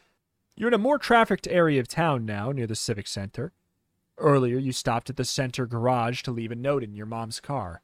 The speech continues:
You said you'd be late for dinner, even later than you'd thought. You hurry past the garage, but the other dogs suddenly pick up your scent. They race into the garage, and the cops follow, running after them.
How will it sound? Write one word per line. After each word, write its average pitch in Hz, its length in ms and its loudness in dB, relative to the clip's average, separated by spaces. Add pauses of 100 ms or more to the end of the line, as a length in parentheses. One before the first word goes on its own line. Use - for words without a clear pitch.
(720)
You 180 100 -2
said 254 220 4
you'd 240 100 -2
be 208 120 -2
late 147 200 2
for 127 140 -6
dinner, 87 340 -10 (760)
even 135 260 2
later 117 240 2
than 104 120 -2
you'd 123 180 -6
thought. 90 260 -6 (1000)
You 170 140 6
hurry 247 180 6
past 233 240 6
the 214 80 4
garage, 185 380 8
but 165 120 0
the 165 80 4
other 151 120 2
dogs 139 300 6
suddenly 156 360 -2
pick - 180 -8
up 117 80 -6
your 120 80 -4
scent. 170 380 -6
They 127 100 0
race 170 260 2
into 135 120 -2
the 131 60 0
garage, 160 320 6
and 135 60 -4
the 127 40 -4
cops 180 320 6
follow, 190 320 8
running 156 240 4
after 190 260 4
them. 110 200 -2